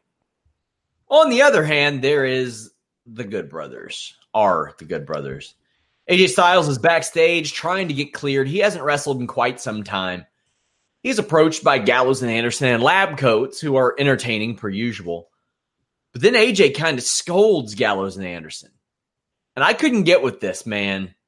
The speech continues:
Like, sometimes, like, the Baron Corbin thing where they blamed all the ratings on Baron Corbin, I'm like, "Okay, kind of, I could get that," but it still pissed me off 'cause it was, it's very clearly a Vince McMahon thing,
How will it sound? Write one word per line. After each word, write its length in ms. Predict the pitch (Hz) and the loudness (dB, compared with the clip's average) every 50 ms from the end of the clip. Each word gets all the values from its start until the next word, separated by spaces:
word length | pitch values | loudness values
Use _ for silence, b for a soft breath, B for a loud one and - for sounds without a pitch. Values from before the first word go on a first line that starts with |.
| _ _ _ | _ _ _
Like, 220 | - 139 139 139 | 0 0 2 2
sometimes, 760 | - - - 202 214 233 240 214 214 240 233 226 233 226 - | -2 -2 2 2 2 2 2 2 4 4 4 4 4 2 0
like, 160 | 269 247 139 | 0 0 0
the 60 | - 147 | 0 2
Baron 320 | 147 214 240 247 233 190 | 4 4 4 4 2 0
Corbin 400 | 143 160 185 196 190 196 196 185 | 0 2 2 2 4 2 0 0
thing 240 | 196 196 190 185 180 | 0 0 0 0 -2
where 100 | 165 151 | -2 0
they 140 | 139 135 131 | 2 0 2
blamed 480 | 120 131 135 143 151 151 147 127 110 _ _ _ _ _ _ _ _ _ _ _ _ _ - | 2 2 2 4 2 2 -2 -4 -8 _ _ _ _ _ _ _ _ _ _ _ _ _ 2
all 360 | 135 135 139 151 160 170 175 | 4 4 6 8 6 6 6
the 140 | 143 151 143 | 4 2 2
ratings 460 | 135 139 135 135 139 147 147 143 127 | 2 4 4 4 2 0 -2 -2 -4
on 120 | 135 123 | -6 -4
Baron 420 | 123 127 127 131 127 123 120 120 117 | -2 -2 -2 -2 -2 -4 -8 -12 -12
Corbin, 340 | 120 123 123 120 120 123 117 | -8 -4 -4 -2 -2 -4 -6
I'm 160 | 113 113 110 | -6 -8 -8
like, 260 | 107 107 104 104 - | -8 -8 -8 -6 -2
"Okay, 300 | 180 196 185 - 143 127 | -2 -2 -2 -2 -4 -4
kind 480 | 120 - - - 147 135 139 147 147 143 | -6 -6 -10 -6 -4 -2 -2 -2 0 -2
of, 160 | 147 143 135 | -2 -2 -2
I 140 | 113 127 139 | -2 -2 -2
could 180 | 120 120 117 110 | -2 -4 -4 -4
get 220 | 139 135 139 - | -4 -4 -2 -2
that," 280 | 151 139 139 135 113 117 | 0 0 0 0 0 -2
but 140 | 123 120 - - | -2 -2 -2 -4
it 160 | 127 123 - | -6 -6 -6
still 180 | - - 151 | -2 -2 -2
pissed 300 | - - 147 143 - - | -2 -2 -4 -6 -4 -4
me 80 | 139 131 | -2 2
off 260 | 120 120 127 131 - | 2 2 2 0 -2
'cause 100 | - 117 | -6 -8
it 60 | 123 | -6
was, 180 | 110 107 98 - _ _ _ _ _ _ | -6 -6 -10 -10 _ _ _ _ _ _
it's 140 | _ 143 135 | _ -10 -2
very 240 | 131 156 170 160 147 | 2 4 4 4 4
clearly 460 | 135 - - 151 143 139 139 139 131 | 2 0 0 0 2 2 4 4 4
a 20 | 117 | 4
Vince 220 | 123 127 127 123 | 4 0 -2 -2
McMahon 500 | - 120 - 110 104 104 107 110 117 113 | -6 -10 -6 -4 -2 -2 -2 -4 -6 -4
thing, 380 | - 123 120 120 123 127 127 | -2 -2 -2 -2 -4 -8 -12